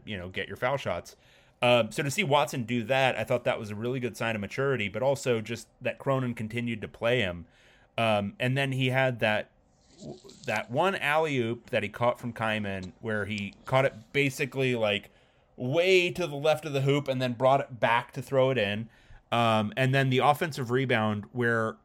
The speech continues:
I swear to God, he, his head was by the rim and his arm was somehow at the top of the key catching that ball.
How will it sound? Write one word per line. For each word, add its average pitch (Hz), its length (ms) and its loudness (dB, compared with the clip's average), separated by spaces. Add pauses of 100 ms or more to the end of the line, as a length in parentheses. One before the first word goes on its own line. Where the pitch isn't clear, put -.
(160)
I 139 120 -2
swear 185 260 4
to 220 80 2
God, 147 260 6
he, 190 420 -4
his 139 200 -4
head 294 240 4
was 214 100 -6
by 196 220 4
the 185 100 -2
rim 107 460 -2 (280)
and 156 120 -2
his 147 200 -2
arm 190 300 4
was 165 160 -4
somehow 151 500 2
at 131 120 0
the 131 40 -6
top 123 300 4
of 123 60 -6
the 113 80 -6
key 92 440 -10
catching 113 340 0
that 104 200 -4
ball. 92 340 -4